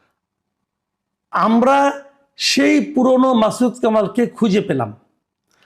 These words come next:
আমরা কোথাও এক টাকা ঘুষ দিতে রাজি নই। সরকারি পশু হাসপাতালে আমার বিড়াল এর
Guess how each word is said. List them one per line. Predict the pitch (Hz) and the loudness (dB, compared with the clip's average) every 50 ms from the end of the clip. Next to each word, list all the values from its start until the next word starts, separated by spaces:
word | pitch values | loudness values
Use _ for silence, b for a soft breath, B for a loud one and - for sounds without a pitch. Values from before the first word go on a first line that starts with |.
| b b b b b _ | b b b b b _
আমরা | - - 190 214 226 233 254 254 262 247 247 - - - _ _ _ _ _ _ _ _ _ _ - | -4 -2 0 0 2 2 2 2 2 2 0 -4 -10 -20 _ _ _ _ _ _ _ _ _ _ -2
কোথাও | 247 247 247 - 226 277 285 285 269 | -2 -2 0 0 0 2 2 2 0
এক | 277 - 233 247 240 - - - - | 0 0 -2 -2 -2 -4 -8 -6 -4
টাকা | 277 240 202 233 247 | -4 -2 0 0 0
ঘুষ | 233 190 165 127 127 190 233 240 233 196 143 123 - - - - _ _ _ _ _ _ _ _ - | 0 0 0 0 2 2 2 2 2 0 0 -4 -8 -12 -16 -18 _ _ _ _ _ _ _ _ -2
দিতে | - 135 214 233 - - 247 233 | 0 0 0 0 0 0 0 2
রাজি | 190 190 185 185 156 165 180 | 2 2 0 0 0 0 0
নই। | 151 139 151 139 120 104 - - _ _ _ _ _ _ _ _ _ _ _ _ | 0 0 0 0 -2 -4 -8 -16 _ _ _ _ _ _ _ _ _ _ _ _
সরকারি | - - - 220 240 233 202 - 262 254 254 262 - - - | -10 -4 -2 -2 -2 -2 -2 -2 0 0 2 0 0 -2 -2
পশু | - 262 202 - - 302 320 | -2 -2 -2 0 0 0 0
হাসপাতালে | 220 156 202 247 190 - - - - 226 214 220 - 165 139 131 156 - - - _ b b b b b b b b b | 0 0 -2 -2 -2 -4 -8 -6 -6 -6 -4 -4 -4 -4 -2 -2 -4 -4 -6 -12 _ b b b b b b b b b
আমার | b - 185 208 233 247 247 240 247 - - - | b -4 -2 0 2 2 0 -2 -4 -6 -4 -2
বিড়াল | 180 156 131 143 240 254 254 214 185 156 135 123 120 - - - | -2 0 2 2 2 2 2 2 0 -2 -4 -6 -8 -10 -8 -4
এর | 196 202 190 190 196 190 190 - | -2 0 2 2 0 0 -4 -10